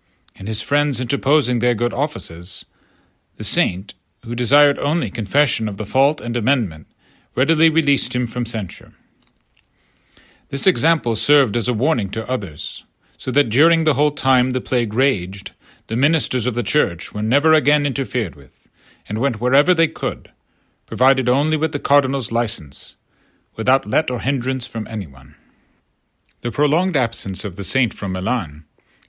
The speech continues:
at a time when communications between the different parts of the diocese were sedulously avoided, occasioned a rumor that he had fallen a victim to his zeal.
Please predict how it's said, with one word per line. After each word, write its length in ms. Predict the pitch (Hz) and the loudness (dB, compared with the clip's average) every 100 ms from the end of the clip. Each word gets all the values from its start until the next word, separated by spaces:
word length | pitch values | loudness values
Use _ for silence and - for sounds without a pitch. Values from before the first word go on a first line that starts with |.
| - | -6
at 120 | 110 | -4
a 40 | |
time 380 | 104 135 151 147 | -2 0 2 2
when 160 | 135 123 | 0 -2
communications 800 | 131 131 123 123 156 147 107 92 | -2 0 0 0 0 0 -4 -4
between 380 | 101 - 127 | -8 -4 -2
the 100 | 117 | -2
different 380 | 107 110 107 101 | -2 -4 -4 -6
parts 320 | - 135 123 | -2 -2 -2
of 80 | 107 | -6
the 80 | 104 | -4
diocese 640 | 95 135 113 - 90 - | 0 0 0 -4 -10 -10
were 60 | 98 | -10
sedulously 640 | - 143 127 113 107 - 107 | -4 -2 -2 -4 -4 -6 -8
avoided, 580 | 92 104 147 87 73 - _ _ _ _ _ _ | -6 -6 -4 -8 -14 -20 _ _ _ _ _ _
occasioned 500 | 113 151 156 139 139 | -4 0 2 0 0
a 60 | 147 | 0
rumor 520 | 127 180 120 73 92 | 2 0 0 -6 -14
that 140 | - 101 | -12 -6
he 100 | 113 | -2
had 140 | 127 | -2
fallen 380 | - 135 151 147 | 0 2 2 0
a 40 | |
victim 360 | 143 165 165 110 | 0 -2 -2 -4
to 120 | 95 | -4
his 160 | 107 117 | -4 -4
zeal. 440 | 90 123 110 71 | -4 -4 -4 -8